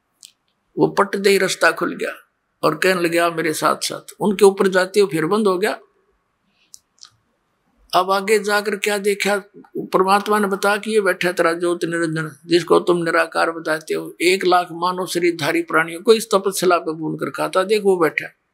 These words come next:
और इसके सिर पे पैर रख के चलेंगे ऊपर, उस घर में द्वार पे बैठा है यू,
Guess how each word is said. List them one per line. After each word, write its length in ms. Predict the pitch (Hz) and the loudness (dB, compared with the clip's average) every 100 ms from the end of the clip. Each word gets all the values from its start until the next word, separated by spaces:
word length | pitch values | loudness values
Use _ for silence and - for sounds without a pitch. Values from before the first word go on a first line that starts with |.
| _ _ _ _ - | _ _ _ _ 0
और 100 | 151 | 2
इसके 220 | 180 214 | 2 2
सिर 220 | 190 - 196 | 2 2 -2
पे 180 | 214 | -2
पैर 280 | 208 196 190 | -2 2 2
रख 60 | 190 | 2
के 180 | - 180 | 0 0
चलेंगे 360 | 170 202 190 | 0 0 0
ऊपर, 380 | 165 160 160 - | -2 -2 -6 -2
उस 160 | 180 175 190 | 0 2 4
घर 160 | 220 | 4
में 200 | 208 190 | 4 0
द्वार 240 | 180 180 180 | 0 0 2
पे 140 | 180 | 0
बैठा 320 | 170 160 151 | 0 -2 -2
है 160 | 170 214 | -4 -4
यू, 200 | 240 | -8